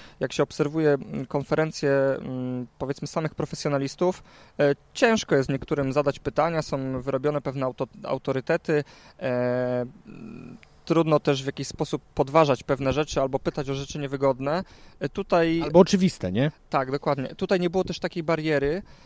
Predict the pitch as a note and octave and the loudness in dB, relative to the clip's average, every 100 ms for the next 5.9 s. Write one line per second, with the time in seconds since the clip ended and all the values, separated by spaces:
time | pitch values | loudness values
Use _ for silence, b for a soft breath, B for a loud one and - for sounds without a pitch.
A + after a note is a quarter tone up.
0 | B F#3+ C#3+ D3 D3 D3 - - E3 E3+ | B -6 -2 -2 -2 -4 -8 -2 0 0
1 | D3+ E3+ F3 F3 F3 F3+ F3+ - D#3+ E3 | 0 0 4 6 6 6 2 -2 -4 -4
2 | E3+ E3+ - - F3+ E3+ F#3 F3+ G#3 G3 | -4 -8 -8 -8 -6 -6 -6 -2 0 2
3 | D#3 C#3 C3+ C3+ C#3+ - F3+ E3 D3 D3+ | 4 2 2 0 -2 -6 -2 -2 0 2
4 | C3+ C#3+ C#3+ D3 F3 E3+ D#3+ D3+ D3 C#3 | 2 4 4 6 2 0 0 2 0 0
5 | D3 C#3+ D3+ D3+ - D3 - E3+ F#3+ | 0 0 0 -2 0 -2 0 -2 -4